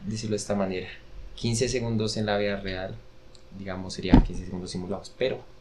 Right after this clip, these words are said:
pero, pero, cuando hablamos del tema de datos, son cientos de miles de cálculos que tiene que realizar, en este caso el software, para poder llegar a esos quince segundos, lo que sería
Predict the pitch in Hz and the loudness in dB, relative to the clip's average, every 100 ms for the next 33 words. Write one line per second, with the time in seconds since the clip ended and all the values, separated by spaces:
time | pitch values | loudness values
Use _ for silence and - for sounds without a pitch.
0 | - - - - - - - - 98 98 | -20 -20 -20 -20 -20 -20 -20 -6 -2 -2
1 | 92 92 95 - 90 90 90 90 92 92 | 0 0 -2 -6 -6 -6 -6 -6 -8 -6
2 | 87 95 92 - - - - - - - | -6 -4 -4 -6 -8 -12 -18 -20 -20 -8
3 | - 98 - 107 104 101 104 98 92 95 | -2 -2 0 -2 -2 -2 -4 -4 -4 -2
4 | 101 101 90 90 85 90 90 - 90 - | -2 -2 -4 -6 -4 -6 -4 -6 -6 -6
5 | 92 92 90 85 - 85 85 85 90 87 | -6 -4 -4 -6 -6 -4 -4 -2 -2 -2
6 | 90 85 92 87 - - - - - - | -4 -4 -2 -4 -8 -18 -20 -20 -20 -20
7 | - - 104 101 104 104 98 101 98 101 | -20 -2 0 2 2 2 2 2 2 2
8 | 95 98 98 95 92 95 95 92 90 90 | 4 2 4 4 4 2 -2 0 -2 0
9 | 90 - 85 - 95 - 95 95 101 98 | -2 -4 -8 -8 -6 -6 -4 -2 -2 -2
10 | - 101 98 101 104 98 95 92 | -2 0 2 2 4 6 4 2